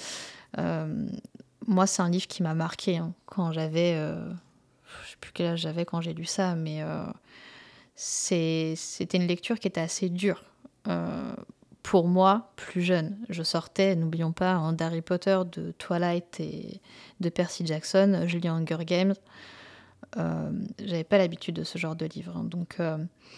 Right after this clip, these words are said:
bien sûr, aujourd'hui, je lis d'autres choses plus dures, euh, que ça. Mais, euh, à l'époque, ça m'a quand même fait verser, euh, beaucoup de larmes quand même, hein.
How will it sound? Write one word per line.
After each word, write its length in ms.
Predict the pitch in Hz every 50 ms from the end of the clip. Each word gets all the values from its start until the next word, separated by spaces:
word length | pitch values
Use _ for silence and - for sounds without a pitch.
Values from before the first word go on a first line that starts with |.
| - - - - _ _ _ -
bien 180 | 196 180 175 175
sûr, 200 | - - 208 190
aujourd'hui, 420 | 185 170 180 170 165 175 185 185
je 140 | 180 - 175
lis 140 | 160 165 165
d'autres 320 | - 180 180 - - 185
choses 320 | 180 - 226 226 226 214 -
plus 340 | - _ - - - 180
dures, 340 | 165 180 185 190 190 180 - 185
euh, 340 | 170 180 180 180 180 180 175 -
que 100 | 175 170
ça. 280 | - - 220 240 269 - - - - - - - - _ _ _ _ _ _ _
Mais, 380 | 185 180 180 196 220 226 214 190
euh, 540 | 175 170 170 175 175 175 175 185 185 185 196
à 120 | 214 247 254
l'époque, 360 | 254 220 - - 277 277 -
ça 140 | - - 190
m'a 180 | 180 175 185
quand 180 | - - - 202
même 200 | 208 208 214 208
fait 220 | - - - 202
verser, 460 | 196 185 190 - - - - 233 240 220
euh, 600 | 190 185 180 180 175 175 175 175 180 180 180 175 175
beaucoup 380 | 170 175 196 240 233 - -
de 80 | 202 190
larmes 280 | 185 170 165 165 165 165
quand 140 | - 160 156
même, 180 | 156 156 160
hein. 120 | 175 214